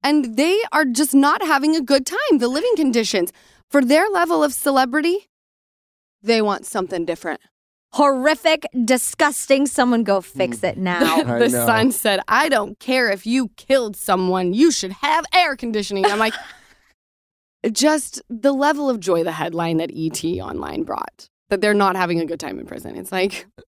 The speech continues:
Speaker 2: That's the hope.
Speaker 1: <laughs>
Speaker 3: And how many, how many years do they have?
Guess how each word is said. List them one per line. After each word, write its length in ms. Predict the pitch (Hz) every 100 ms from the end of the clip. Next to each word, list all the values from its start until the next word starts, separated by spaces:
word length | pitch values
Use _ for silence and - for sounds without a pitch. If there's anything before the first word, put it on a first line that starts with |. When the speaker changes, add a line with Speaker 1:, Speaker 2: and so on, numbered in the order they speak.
| _
Speaker 2:
That's 360 | 190 196 - -
the 200 | 294 320
hope. 440 | 311 494 403 381
Speaker 1:
<laughs> 400 | 208 175 226 285
Speaker 3:
And 100 | 156
how 160 | - 165
many, 320 | 170 180 160
how 140 | - 151
many 160 | 165 156
years 280 | 135 143
do 100 | -
they 140 | 151 143
have? 400 | 131 113 156